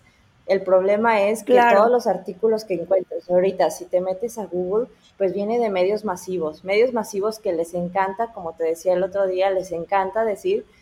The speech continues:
Speaker 1: "Una foto de J P G se vendió en sesenta y nueve millones y no puedes hacer nada con ellos". O sea, eh, <laughs>
Speaker 2: Claro.
Speaker 1: ¿sí?
Speaker 2: Sí, totalmente, sí, sí,
Speaker 1: Hay
Speaker 2: sí.
Speaker 1: otra cara.
Speaker 2: <laughs> Es que,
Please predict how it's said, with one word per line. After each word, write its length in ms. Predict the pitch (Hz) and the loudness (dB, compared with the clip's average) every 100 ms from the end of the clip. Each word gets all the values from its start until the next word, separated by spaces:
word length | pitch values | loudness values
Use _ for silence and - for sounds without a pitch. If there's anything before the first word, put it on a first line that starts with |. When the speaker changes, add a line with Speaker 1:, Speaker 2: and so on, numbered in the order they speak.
| _ _ | _ _
Speaker 1:
"Una 420 | - 247 285 330 330 | 2 2 2 0 -2
foto 540 | 320 277 269 277 294 | 2 4 4 2 2
de 80 | 294 | 2
J 380 | 247 240 247 247 | -2 0 -2 0
P 140 | 247 | -2
G 320 | 254 262 302 | 2 4 4
se 220 | 302 262 | 2 0
vendió 380 | 185 190 185 202 | 0 0 -2 -2
en 100 | 233 | -2
sesenta 400 | 262 247 202 175 | -4 -4 -4 -4
y 80 | 170 | -4
nueve 300 | 180 202 233 | 0 0 0
millones 560 | 247 190 208 233 277 240 | -2 0 0 0 -2 -4
y 40 | |
no 140 | 185 | -4
puedes 300 | 180 214 214 | 0 0 0
hacer 260 | 180 180 196 | -4 -10 -10
nada 300 | 196 208 254 | -6 -4 -4
con 240 | - 185 | -6 -4
ellos". 340 | 160 156 - - | -4 -4 -6 -12
O 60 | 185 | -4
sea, 300 | 196 185 - _ _ _ _ _ - | -4 -4 -10 _ _ _ _ _ -18
eh, 220 | - - | -14 -8
<laughs> 360 | 226 208 - - | -6 -6 -4 4
Speaker 2:
Claro. 300 | 302 302 - | 6 6 6
Speaker 1:
¿sí? 220 | 415 - - - _ - - - | 6 4 2 -10 _ -20 -20 -2
Speaker 2:
Sí, 220 | 330 320 | 2 4
totalmente, 840 | 277 277 285 277 285 277 262 240 | 4 4 4 6 6 6 4 0
sí, 240 | 285 269 277 | 2 2 4
sí, 100 | 277 | 4
Speaker 1:
Hay 100 | - | 6
Speaker 2:
sí. 80 | - | 4
Speaker 1:
otra 280 | 285 208 208 | 2 0 2
cara. 280 | - 254 285 339 | 4 6 6 4
Speaker 2:
<laughs> 40 | - - - _ _ _ _ _ _ _ _ _ - 784 - - - - | 4 2 -2 _ _ _ _ _ _ _ _ _ -4 -4 -4 -12 -18 -2
Es 220 | - 339 | 2 2
que, 200 | 381 - | 2 -2